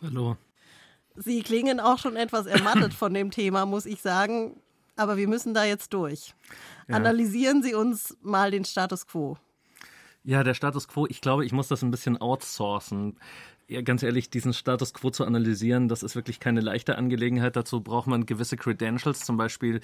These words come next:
Speaker 1: die einer jungen Feministin, die ich leider nun mit den Jahren nicht mehr sein kann. Und, äh,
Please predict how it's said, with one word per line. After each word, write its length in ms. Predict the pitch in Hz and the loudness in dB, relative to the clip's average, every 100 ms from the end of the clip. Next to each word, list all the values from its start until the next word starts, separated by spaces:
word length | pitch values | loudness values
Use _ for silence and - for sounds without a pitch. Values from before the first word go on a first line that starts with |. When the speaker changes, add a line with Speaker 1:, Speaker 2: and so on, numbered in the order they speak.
| - - - | -10 -20 -12
Speaker 1:
die 400 | 117 123 131 135 | 0 2 4 2
einer 280 | 123 120 | 2 2
jungen 380 | 113 117 135 127 | 2 4 4 2
Feministin, 1080 | - 113 113 113 135 147 - 110 131 143 - | 0 0 2 4 2 0 -2 0 0 -2 -4
die 180 | 120 120 | -4 -4
ich 140 | 123 | -4
leider 360 | 113 113 117 - | -2 0 0 -2
nun 420 | 117 123 123 110 101 | -2 2 2 0 0
mit 180 | 120 | -2
den 120 | 113 110 | 0 0
Jahren 260 | 110 113 | 2 2
nicht 200 | 123 - | 0 -2
mehr 140 | 110 107 | -2 -2
sein 280 | 104 110 | -2 -2
kann. 280 | 120 117 131 | -4 -4 -4
Und, 400 | 123 110 110 - | -4 -4 -4 -6
äh, 240 | - 113 | -8 -6